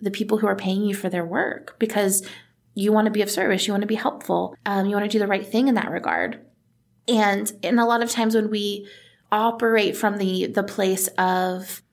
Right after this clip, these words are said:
"I feel like I need to serve in order to be liked or loved or accepted," then that line of, like, what's appropriate to ask of me, um, what time is my time, what time is your time,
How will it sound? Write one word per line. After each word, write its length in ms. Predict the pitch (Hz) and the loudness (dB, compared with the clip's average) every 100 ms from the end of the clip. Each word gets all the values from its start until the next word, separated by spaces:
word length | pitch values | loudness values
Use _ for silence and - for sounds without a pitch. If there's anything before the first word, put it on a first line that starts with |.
| _ _ - | _ _ -4
"I 320 | 190 190 196 | 0 2 2
feel 400 | 196 - 202 196 | 0 -2 2 2
like 240 | 202 190 | 2 0
I 180 | - 185 | -2 -4
need 360 | 185 180 180 180 | -4 -2 -4 -2
to 720 | - - 185 180 180 175 208 - _ _ _ | -4 -2 -2 -2 -2 -6 -8 -14 _ _ _
serve 540 | - - - 320 277 233 | -12 -6 0 2 4 4
in 140 | 208 | 2
order 200 | 202 202 | 0 -2
to 140 | 196 - | -4 -4
be 140 | 185 | -4
liked 340 | 190 175 - | 0 -2 -2
or 80 | 226 | -6
loved 380 | 180 233 254 254 | -2 2 2 2
or 80 | 208 | -4
accepted," 760 | - - 330 - 196 185 185 - - - - - - - | -4 -4 -4 0 2 2 0 -6 -20 -20 -20 -20 -20 -6
then 600 | 214 220 220 220 220 - - 220 | 0 4 4 2 -2 -12 -18 -6
that 320 | - 330 - 208 | 0 0 0 0
line 540 | 208 190 190 240 311 | 2 2 2 2 4
of, 140 | 240 | 2
like, 200 | 220 196 | 2 -2
what's 260 | 196 202 202 | 0 0 2
appropriate 880 | 208 - - 190 190 240 254 285 294 | -2 -2 0 0 0 0 2 2 2
to 140 | - | -2
ask 300 | 262 269 - | -2 -2 -2
of 100 | 277 | -2
me, 380 | 277 269 262 262 - - - - | -2 0 0 -2 -6 -12 -14 -8
um, 360 | 208 202 196 190 196 | -2 2 2 0 -4
what 260 | 208 233 233 | 0 0 0
time 260 | - 214 196 | 0 2 2
is 100 | 196 | 2
my 200 | 196 208 | 2 2
time, 260 | 226 220 | 2 2
what 100 | 208 | 2
time 220 | 208 196 | 0 -2
is 120 | 185 190 | -2 2
your 180 | 240 | 2
time, 280 | 254 208 190 | 0 -2 -2